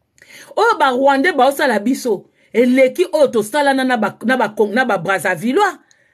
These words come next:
bandeko. Mais ba, ba musicien na biso, est-ce que ba musicien ya Congo Kinshasa, babonga, babonga mpo na ba politicien ya ba, ya ba Kinois,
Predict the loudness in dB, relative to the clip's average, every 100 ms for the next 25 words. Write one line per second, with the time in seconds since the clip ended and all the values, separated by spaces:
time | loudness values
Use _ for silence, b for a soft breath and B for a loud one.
0 | -6 -2 0 0 -2 -8 -12 B B B
1 | -2 -2 -4 _ -2 0 0 -2 -2 0
2 | 0 0 0 0 0 0 -2 -2 -2 -2
3 | -2 -2 -2 -2 -2 -4 -6 -6 -2 -4
4 | 0 0 2 0 -4 -8 -8 -6 -10 -12
5 | b b b b b _ _ -4 -2 2
6 | 2 0 -2 0 2 0 0 -4 -4 -2
7 | -2 0 0 0 -8 -6 -4 -2 -4 -2
8 | -2 -2 -4 -4 -4